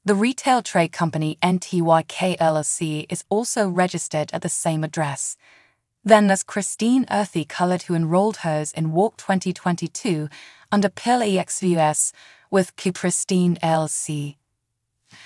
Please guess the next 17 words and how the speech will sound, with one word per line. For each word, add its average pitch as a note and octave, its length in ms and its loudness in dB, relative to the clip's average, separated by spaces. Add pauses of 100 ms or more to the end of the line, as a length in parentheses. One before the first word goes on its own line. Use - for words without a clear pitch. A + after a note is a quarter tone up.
(280)
As A#3+ 160 4
of A3 120 -6
recently, D3+ 580 0 (360)
watchers A#3 460 2
generally A3 440 4
contemplated E3+ 680 0
whether D#3 220 4
Kody A#3 440 0
Brown D#3 320 4
controlled G#3 520 0
the A3+ 80 -4
cash - 500 -2
from - 340 -2
tender G3 400 2
loving D#3+ 320 4
care. D3 460 -6 (680)
Naturally, E3+ 640 4